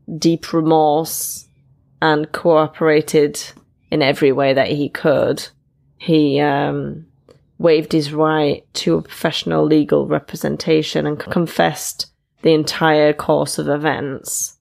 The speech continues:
as there was also a lot of in-, in-, evidence as well against him, but he just admitted it straight away.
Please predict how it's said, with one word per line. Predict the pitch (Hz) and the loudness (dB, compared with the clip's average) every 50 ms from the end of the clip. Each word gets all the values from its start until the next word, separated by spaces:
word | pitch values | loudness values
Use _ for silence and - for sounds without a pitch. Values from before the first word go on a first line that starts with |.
| _ _ _ _ _ _ _ _ _ _ _ - | _ _ _ _ _ _ _ _ _ _ _ 0
as | 147 151 147 147 - | 2 2 2 2 2
there | 160 151 143 143 139 139 135 135 131 123 120 - - - | 2 2 2 2 2 0 0 0 -2 -2 -4 -8 -10 -4
was | 170 175 180 180 | 0 0 2 4
also | 175 165 175 170 - 180 165 156 139 | 2 2 0 0 2 2 4 4 6
a | 147 | 6
lot | 160 160 143 - 110 | 4 4 4 2 0
of | 147 | 2
in-, | 127 139 143 143 147 - - | 2 0 0 -2 -8 -10 -8
in-, | - - 165 160 - - | -4 -2 -2 -2 0 0
evidence | - 170 156 160 160 160 156 151 - - | 0 0 2 2 0 0 0 0 -4 -6
as | 151 143 - | -6 -2 0
well | 160 156 151 | 2 4 4
against | 151 147 147 165 175 175 160 - - - - | 4 4 4 4 4 2 0 -6 -10 -12 -10
him, | 151 - - - - 156 165 170 - _ _ _ _ _ - 165 - | -10 -8 -8 -8 -8 -8 -10 -10 -14 _ _ _ _ _ -12 -6 -2
but | - 160 160 | 0 0 2
he | 160 156 | 2 0
just | 147 151 135 - 170 | 0 0 0 0 0
admitted | 135 131 151 147 - - | 2 4 2 2 2 2
it | 185 131 - | 0 -2 -2
straight | - - 156 151 151 | -2 -2 0 -2 0
away. | - 131 135 131 131 139 160 165 | -2 -2 -2 0 0 0 0 -2